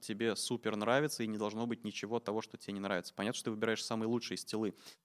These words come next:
И это абсолютно нормально, я считаю, потому что когда ты выбираешь колористов, прежде всего ты смотришь на его вкус.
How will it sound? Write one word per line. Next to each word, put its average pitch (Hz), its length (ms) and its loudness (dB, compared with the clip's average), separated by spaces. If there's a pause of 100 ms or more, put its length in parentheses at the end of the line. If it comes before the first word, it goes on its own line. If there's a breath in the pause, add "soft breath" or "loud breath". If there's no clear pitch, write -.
(120)
И 131 60 6
это 139 200 6
абсолютно 139 400 2
нормально, 113 400 4
я 90 100 0
считаю, - 240 0
потому 104 200 -2
что - 140 -6
когда 120 300 4 (240)
ты 120 300 2 (800)
выбираешь 110 360 6
колористов, 110 460 4
прежде 127 320 6
всего 104 240 -2
ты 127 400 2
смотришь 113 420 0
на 104 60 0
его 101 100 0
вкус. - 340 -8